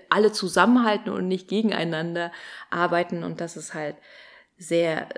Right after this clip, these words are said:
sehr, das möchte ich nochmal sehr, sehr betonen. Und daher sage ich auch, man kann nicht alle Weißkittel als Verbrecher beschimpfen und sagen, ja, der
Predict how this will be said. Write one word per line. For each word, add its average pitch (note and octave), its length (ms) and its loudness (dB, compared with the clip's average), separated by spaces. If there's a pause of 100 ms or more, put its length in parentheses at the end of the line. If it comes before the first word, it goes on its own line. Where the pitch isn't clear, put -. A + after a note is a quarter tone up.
(100)
sehr, - 560 -4
das F3+ 140 -6
möchte E3+ 200 -6
ich - 80 -12
nochmal D#3+ 260 -8
sehr, D3 160 -6
sehr D#3 120 -4
betonen. D#3 500 -6 (640)
Und E3 440 -2 (160)
daher G3 260 6
sage F#3 280 6
ich F#3 220 2
auch, F3+ 260 6
man F3+ 200 2
kann F#3 340 4
nicht G3+ 380 2
alle F#3 440 8
Weißkittel G3 540 2
als - 200 -8
Verbrecher D#3+ 520 -6
beschimpfen D#3 580 -4 (560)
und D#3 720 -4
sagen, D#3 400 0
ja, E3+ 360 6
der - 420 -2